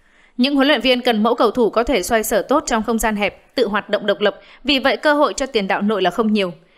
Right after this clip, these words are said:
Những đội bóng mạnh ở V-League hai nghìn hai mươi mốt đều có những tiền đạo chất lượng. Hoàng Anh Gia Lai có Washington Brandao, câu lạc bộ Hà Nội sở hữu Giovanni Magno, Bruno Cantahe, còn câu lạc bộ Viettel sử dụng Pedro Paulo." Trong top năm cầu thủ ghi nhiều bàn nhất V-League hai nghìn hai mươi mốt,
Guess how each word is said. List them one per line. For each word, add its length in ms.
Những 180
đội 100
bóng 200
mạnh 160
ở 40
V-League 320
hai 120
nghìn 160
hai 140
mươi 40
mốt 200
đều 140
có 140
những 180
tiền 200
đạo 140
chất 160
lượng. 200
Hoàng 160
Anh 120
Gia 120
Lai 220
có 200
Washington 560
Brandao, 480
câu 100
lạc 80
bộ 140
Hà 140
Nội 260
sở 180
hữu 220
Giovanni 420
Magno, 460
Bruno 300
Cantahe, 580
còn 240
câu 80
lạc 120
bộ 120
Viettel 420
sử 220
dụng 200
Pedro 320
Paulo." 420
Trong 180
top 140
năm 200
cầu 140
thủ 160
ghi 180
nhiều 160
bàn 180
nhất 160
V-League 280
hai 100
nghìn 140
hai 140
mươi 60
mốt, 140